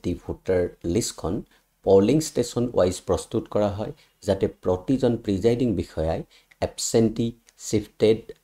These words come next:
আৰু ডেড ইলেক্টৰসকলৰ এখন সুকীয়া তালিকা লাভ কৰে।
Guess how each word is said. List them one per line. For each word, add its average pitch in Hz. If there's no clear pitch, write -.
আৰু 87
ডেড 110
ইলেক্টৰসকলৰ 95
এখন 95
সুকীয়া 104
তালিকা 85
লাভ -
কৰে। -